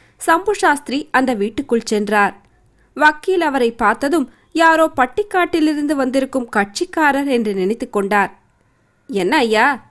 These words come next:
ஏதாவது கேஸ் கீஸ் உண்டா?" என்று கேட்டார். "இல்ல, அ, வந்து கொஞ்சம் எனக்கு சங்கீதம் தெரியும். ஆத்துல குழந்தைகளுக்கு சொல்லிக் கொடுக்க சொன்னால்." வக்கீலுக்கு குஷி பிறந்து விட்டது.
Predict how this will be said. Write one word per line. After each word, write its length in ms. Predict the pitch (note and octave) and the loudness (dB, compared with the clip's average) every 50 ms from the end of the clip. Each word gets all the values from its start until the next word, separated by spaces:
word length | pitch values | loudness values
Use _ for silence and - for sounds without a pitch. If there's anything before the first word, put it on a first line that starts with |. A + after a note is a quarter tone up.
| _ | _
ஏதாவது 440 | - G#3+ G3+ G3+ G3+ A3+ B3+ D4 - | -2 -2 2 2 2 2 0 -2 -6
கேஸ் 280 | - A3+ A3+ B3+ B3 - | -2 0 0 0 -2 -4
கீஸ் 260 | A3+ B3+ C#4 - D4 | -4 -6 -4 -2 -2
உண்டா?" 500 | B3 A3+ G#3+ G#3+ G#3 B3+ C#4+ - - - _ _ _ _ _ _ _ _ | -2 0 2 4 4 4 2 0 -6 -14 _ _ _ _ _ _ _ _
என்று 300 | - C4 A3 G3+ G3+ C#4+ | -8 -8 -8 -6 -8 -10
கேட்டார். 580 | - - G3 G3 G3 - G#3 G3 F#3 - - _ _ _ _ _ _ _ _ _ _ _ _ _ - | -8 -8 -8 -8 -6 -4 -4 -2 -4 -4 -6 _ _ _ _ _ _ _ _ _ _ _ _ _ -8
"இல்ல, 500 | G#3 G#3 A#3+ C#4+ C#4+ A#3 A3+ B3+ C4+ C4+ _ _ _ _ _ _ - | -6 -2 0 0 2 2 0 -2 -4 -8 _ _ _ _ _ _ -6
அ, 200 | G3 G3+ G3+ F#3+ | -4 -4 -4 -4
வந்து 400 | E3 G#3 A3 C4 C#4+ D#4+ D4 D4 | -2 -2 -2 0 -2 -2 -4 -4
கொஞ்சம் 500 | _ A#3 A#3 A#3 G3+ A3 G#3+ G3+ G3 F#3+ | _ -2 -2 0 0 0 0 0 0 -2
எனக்கு 400 | F3 E3+ F#3 F3+ F3 F3 - D#3 | -2 -2 -2 -4 -4 -6 -6 -8
சங்கீதம் 560 | - - F#3+ F#3 A#3+ C#4+ G4 F#4+ E4+ C#4+ A#3 | -8 -8 -8 -8 -4 0 0 0 0 0 -2
தெரியும். 420 | - G#3+ G3+ G#3 G#3 G#3+ A3 - _ _ _ _ _ _ _ _ - | -2 -4 -2 0 0 -2 -2 -4 _ _ _ _ _ _ _ _ -6
ஆத்துல 380 | F3+ F#3+ A3+ C4+ - F#4 - F3+ | -4 -2 -2 -2 0 -2 -2 -2
குழந்தைகளுக்கு 680 | - B3 A3+ G#3 B3+ C4+ D4+ C#4 C4+ B3 A#3 A3 G#3+ | -2 -2 -2 -2 -2 -2 -2 -2 -2 -2 -2 -4 -6
சொல்லிக் 300 | G#3 - G3 F#3+ A#3 D4 | -4 -4 -6 -6 -6 -6
கொடுக்க 240 | - C#4 A3 G3+ G#3 G#3 | -6 -6 -6 -8 -10 -10
சொன்னால்." 560 | - G3 F3+ F#3 G#3+ A3+ A#3 A3 G3+ G3 G3+ - - - _ _ _ - - - - _ _ _ _ _ _ | -8 -8 -6 -4 -4 -2 -2 -2 -4 -4 -8 -12 -18 -20 _ _ _ -20 -20 -20 -20 _ _ _ _ _ _
வக்கீலுக்கு 800 | C4+ C#4+ D4 D4+ D4+ - G4 F#4 E4+ D#4+ C#4 - C#4+ C#4+ C#4 | 0 0 0 0 0 -2 0 0 0 0 0 -2 -4 -4 -4
குஷி 300 | - - A3+ A3+ - D#4 | -4 -6 -6 -4 -4 -4
பிறந்து 340 | - - A#3 G#3+ G#3+ A3 A3 | -2 -2 -2 -2 -2 -2 -2
விட்டது. 400 | G3+ G#3 G#3 A3+ G#3 G3+ G#3+ G3+ | -4 -4 -2 -2 -2 -2 -4 -4